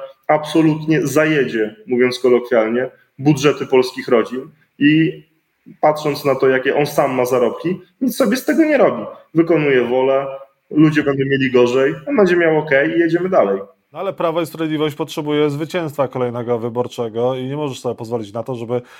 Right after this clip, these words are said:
Speaker 2: Adam Glapiński, który został wybrany na kolejną, e, kadencję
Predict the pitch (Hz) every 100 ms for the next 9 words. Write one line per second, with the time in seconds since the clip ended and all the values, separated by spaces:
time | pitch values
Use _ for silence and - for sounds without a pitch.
0 | - _ 147 143 139 131 135 131 113 -
1 | 135 123 127 120 131 123 120 127 127 123
2 | 131 123 127 127 127 123 117 - - _
3 | 135 127 123 127 123 123 - 120